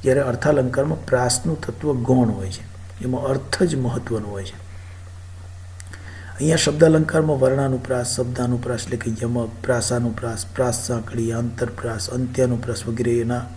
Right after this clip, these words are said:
પેટા પ્રકારો છે. જ્યારે અર્થાલંકારમાં ઉપમા, ઉત્પ્રેક્ષા, રૂપક, શ્લેષ, વ્યાજસ્તુતિ, અનન્વય, વ્યતિરેક, સજીવારોપણ, દ્રષ્ટાંત, અર્થાંતરન્યાસ,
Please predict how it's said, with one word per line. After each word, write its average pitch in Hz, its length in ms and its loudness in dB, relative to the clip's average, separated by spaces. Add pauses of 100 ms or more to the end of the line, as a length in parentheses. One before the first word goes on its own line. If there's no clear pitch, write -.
પેટા 117 200 0
પ્રકારો 110 440 -4
છે. 131 100 0 (580)
જ્યારે 127 180 2
અર્થાલંકારમાં 127 720 2
ઉપમા, 123 420 0
ઉત્પ્રેક્ષા, 120 840 0 (220)
રૂપક, 123 460 0
શ્લેષ, 120 540 2
વ્યાજસ્તુતિ, 120 760 -2 (120)
અનન્વય, 127 440 2 (480)
વ્યતિરેક, 120 600 2
સજીવારોપણ, 120 880 2
દ્રષ્ટાંત, 113 720 -2 (640)
અર્થાંતરન્યાસ, 123 960 0